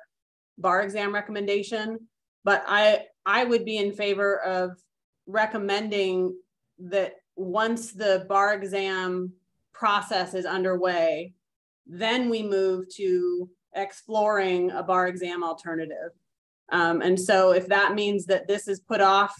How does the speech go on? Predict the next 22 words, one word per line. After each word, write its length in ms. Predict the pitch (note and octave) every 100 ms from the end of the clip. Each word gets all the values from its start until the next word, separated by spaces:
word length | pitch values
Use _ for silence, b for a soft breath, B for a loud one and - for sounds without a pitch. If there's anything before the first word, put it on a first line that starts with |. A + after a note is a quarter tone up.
| -
for 320 | G3+ F#3 F3+
the 60 | F3+
first 400 | F3+ F#3+ F#3+ F#3
year 360 | G#3 A3 A3+ A3
or 140 | G#3
something, 400 | A3 G#3+ A3 G#3+
I'm 160 | F3+ F#3
gonna 120 | F#3
have 100 | F#3+
to 80 | -
put 100 | F#3+
a 60 |
timeline 480 | F#3 - G3 F#3+ F3
on 180 | E3+ E3
it. 120 | E3 - _ _ _ -
But 120 | F#3+
essentially, 800 | F#3+ A#3 A3+ A#3 A3+ G#3 F#3+ F#3
if 120 | F#3
the 80 | F#3
commission 540 | G3 F#3+ G#3 A3 G3
can 160 | F#3 F#3
recommend, 880 | F#3 F#3 F#3 F#3+ G3 F#3+ F#3 F#3